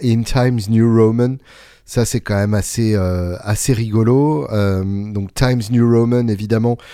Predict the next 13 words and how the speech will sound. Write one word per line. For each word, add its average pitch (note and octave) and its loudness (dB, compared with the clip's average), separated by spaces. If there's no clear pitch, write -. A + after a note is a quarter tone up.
c'est - -6
cette - -4
police A2+ -2
de A2+ 2
caractère, A#2 -2
euh, F#2+ -2
qui - -8
a - -2
été, G2+ -2
euh, F#2 -2
commissionnée A#2+ 0
par, F#2+ -4
euh, E2+ -4